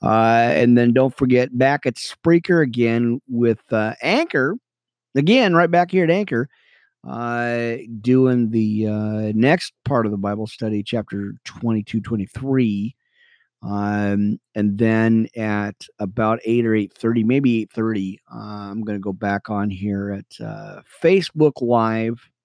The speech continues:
and, uh, the Blog Talk Radio Show.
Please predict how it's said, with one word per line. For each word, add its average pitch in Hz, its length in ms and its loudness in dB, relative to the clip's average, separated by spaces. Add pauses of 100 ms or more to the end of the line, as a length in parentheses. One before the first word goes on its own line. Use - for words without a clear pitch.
(920)
and, 117 640 -2 (140)
uh, 120 580 -6
the 110 80 -4
Blog 123 400 2
Talk 110 240 0
Radio 117 300 -4
Show. - 280 -14